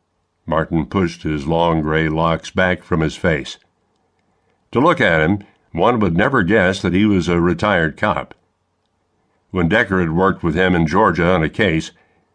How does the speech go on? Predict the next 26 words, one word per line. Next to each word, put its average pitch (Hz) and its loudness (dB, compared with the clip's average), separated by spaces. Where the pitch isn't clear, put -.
Martin 101 2
had 87 0
been 90 2
one 95 2
of 87 0
the 87 -4
top 113 0
investigators 85 0
of 85 -4
the 82 0
Georgia 98 0
Bureau 92 2
of 90 -2
Investigations, 90 -2
or 90 0
G 92 0
B 82 0
I, 82 0
as 82 -2
it 82 -2
was 80 -4
known 87 0
in 82 0
alphabet 82 0
soup 131 -2
land. 73 -6